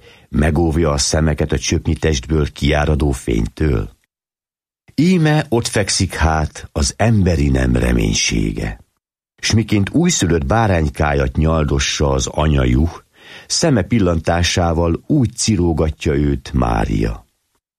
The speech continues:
Régmúlt korok bölcsei századok óta jósolták érkezését, de nem adatott meg nekik a boldogság, hogy felvont, őszbe vegyülő szemöldökük alól reá pillanthassanak.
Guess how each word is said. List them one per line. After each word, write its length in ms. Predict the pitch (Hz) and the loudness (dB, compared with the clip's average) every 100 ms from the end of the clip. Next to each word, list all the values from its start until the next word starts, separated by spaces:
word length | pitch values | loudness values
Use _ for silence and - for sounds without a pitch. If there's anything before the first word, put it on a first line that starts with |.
| _ - | _ -4
Régmúlt 600 | 92 156 131 98 92 85 | 0 2 2 2 0 0
korok 280 | 95 92 80 | 0 0 0
bölcsei 480 | 95 92 82 90 85 | 0 0 0 0 0
századok 640 | - 101 92 80 78 76 | 0 0 0 0 0 -2
óta 240 | 80 78 | -2 0
jósolták 720 | 82 80 76 80 76 82 76 | 0 0 0 -2 -2 0 -2
érkezését, 920 | - 78 73 76 73 71 - 82 80 - - - | 0 -2 0 -2 0 0 0 0 -2 -6 -20 -16
de 160 | - 98 | -4 2
nem 240 | 107 151 | 4 4
adatott 400 | 92 76 - 78 | 2 0 -2 -2
meg 160 | 80 76 | 0 0
nekik 300 | 80 80 73 | 0 -2 -2
a 80 | 71 | 0
boldogság, 840 | 80 101 92 95 - 104 95 95 | 2 2 2 0 0 0 0 0
hogy 200 | 85 76 - - - | -2 -2 -6 -20 -20
felvont, 960 | - 117 110 110 101 101 98 92 - - _ | -4 0 2 2 2 0 0 -2 -6 -20 _
őszbe 500 | 101 110 98 80 92 | 0 0 0 0 0
vegyülő 400 | 87 85 90 85 | 0 0 0 0
szemöldökük 800 | 82 - 82 82 80 76 - - | 0 0 0 2 0 0 -2 -4
alól 460 | 73 73 71 69 65 | -2 0 0 0 -2
reá 500 | - 71 65 60 58 - | -4 -2 -2 -2 -4 -4
pillanthassanak. 1120 | 62 62 60 58 60 - - 58 55 - | -2 -2 -2 -4 -6 -6 -4 -4 -4 -8